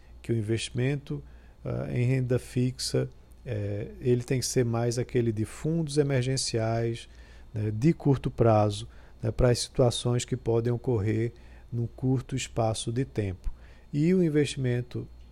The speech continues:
com planejamento de médio e longo prazo, ele ainda continua sendo muito importante,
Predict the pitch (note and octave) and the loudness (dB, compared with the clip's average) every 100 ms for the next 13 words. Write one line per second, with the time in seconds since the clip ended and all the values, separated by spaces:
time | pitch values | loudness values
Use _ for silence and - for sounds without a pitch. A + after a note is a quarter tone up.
0 | - - - F3 E3+ D3+ C#3 B2+ A#2+ A2+ | -20 -12 0 0 2 2 4 4 2 2
1 | A2 A#2+ A2+ A2+ A2 A2+ G#2 G#2 G#2+ B2 | 0 0 2 4 6 4 4 2 0 -2
2 | B2 A2+ A#2 A2+ - - - - - B2 | 2 2 2 0 -8 -20 -20 -20 0 4
3 | A#2+ A#2 A#2+ B2 B2+ B2+ A2+ A2+ A#2+ - | 6 4 2 0 -2 -2 0 0 0 -2
4 | A2+ A2 C3 D#3 C#3+ - B2 - B2 B2 | -2 -2 -2 -2 -4 -2 -2 -2 -2 -2
5 | B2 | -4